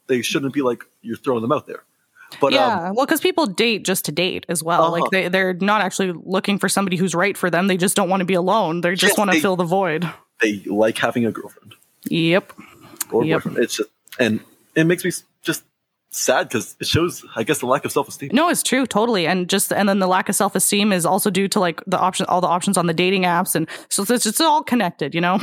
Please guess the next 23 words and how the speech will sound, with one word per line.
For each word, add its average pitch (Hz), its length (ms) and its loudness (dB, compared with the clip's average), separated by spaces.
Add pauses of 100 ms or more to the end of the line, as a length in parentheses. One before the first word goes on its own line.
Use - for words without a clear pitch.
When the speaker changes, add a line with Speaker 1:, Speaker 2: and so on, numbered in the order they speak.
(220)
Speaker 2:
<laughs> - 240 -10
Speaker 1:
Yes, - 340 0
like, - 160 2 (760)
it, 135 320 0
it 127 180 0
puts - 260 0
guys 123 300 2
into 113 220 -4
that, 110 260 0
what's, 139 180 -2 (120)
what's 220 160 -2
that - 180 -2
thing 117 100 -2
called? 120 220 2
It's - 100 -8
called 117 260 0
the, 110 260 2 (420)
the 135 120 0
goddess 147 380 2
whore 107 320 -4
complex, - 580 -4
I 107 60 -6
think, 101 300 -12